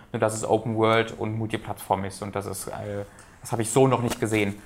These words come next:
dass das Ding einfach den Anschein macht in den Story-Missionen, als würde ich ein Uncharted fast schon spielen.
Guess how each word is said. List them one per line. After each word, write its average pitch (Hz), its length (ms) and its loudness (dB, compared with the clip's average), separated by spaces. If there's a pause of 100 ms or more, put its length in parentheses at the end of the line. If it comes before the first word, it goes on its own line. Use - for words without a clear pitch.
(140)
dass 104 120 -6
das 107 280 -6
Ding 110 180 0
einfach 110 280 2
den 113 100 -2
Anschein 110 360 0
macht 113 140 2
in 110 100 -4
den 107 240 -6
Story-Missionen, 110 440 0
als 107 100 -8
würde 110 120 -2
ich 107 80 -6
ein 107 60 -2
Uncharted 110 440 0
fast - 220 -8
schon 104 140 -10
spielen. 107 340 -6